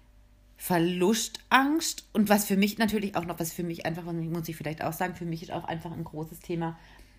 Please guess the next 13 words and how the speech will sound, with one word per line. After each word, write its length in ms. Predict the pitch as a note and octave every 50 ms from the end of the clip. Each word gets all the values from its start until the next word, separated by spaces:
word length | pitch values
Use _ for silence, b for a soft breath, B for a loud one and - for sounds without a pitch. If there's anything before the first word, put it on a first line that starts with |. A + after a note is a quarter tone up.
| B B _ - -
ähm, 340 | - E3+ E3 D#3+ D#3 D3+ D3+ - - b b b b b b b b b b b b b _ _ - - - - - _ - -
wenn 220 | E3+ F#3 F3 E3+
Philipp 380 | - - F#3+ F3 F3+ E3+ D#3+ - -
Alkohol 500 | - E3+ E3+ F3 - C4+ C4+ C#4 D4 C#4+
trinkt, 340 | C#4+ - - C#4+ C#4 C#4+ -
okay, 320 | - D#3+ - - G3+ G#3+ -
aber 140 | G#3+ A3
wenn 120 | F#3+ G3+ G3+
Philipp 300 | - G3 E3+ D#3+ D#3+ -
viel 300 | - - C4 C#4 C#4+ -
Alkohol 480 | - F3+ F#3 F#3 - G#3 F#3+ G3 F#3+ F#3+
trinkt, 360 | - - G3+ G3 G3+ G3+ -
dann 280 | F#3+ F3+ F3 F3 E3+